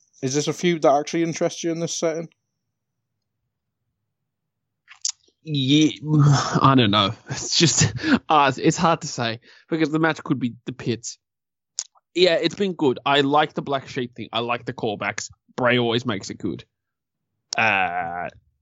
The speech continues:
Speaker 2: Braun as champ, like, as we've discussed, does absolutely fuck all. But if it's a way to get Bray the title again, I'll, I'll be relatively pleased.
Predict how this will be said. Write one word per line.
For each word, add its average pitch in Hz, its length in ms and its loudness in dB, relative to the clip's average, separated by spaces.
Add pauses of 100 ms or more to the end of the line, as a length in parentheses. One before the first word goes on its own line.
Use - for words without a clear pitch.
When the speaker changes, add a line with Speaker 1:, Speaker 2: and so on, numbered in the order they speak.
(480)
Speaker 2:
Braun 131 360 6
as 127 120 4
champ, 113 480 0 (580)
like, 110 160 0
as 113 140 0
we've 110 120 -4
discussed, - 560 -4 (460)
does 98 300 -6 (160)
absolutely 101 640 -4
fuck - 280 -8
all. 82 280 -8 (240)
But 80 240 -2 (1000)
if - 240 -4
it's - 140 -4
a 110 40 -2
way 107 200 4
to 104 80 2
get 110 220 -4
Bray 101 180 0
the 101 80 -4
title 107 340 -2
again, 123 340 0 (560)
I'll, 82 300 -6
I'll 92 220 -2
be 87 180 -4
relatively 113 560 2
pleased. 123 500 2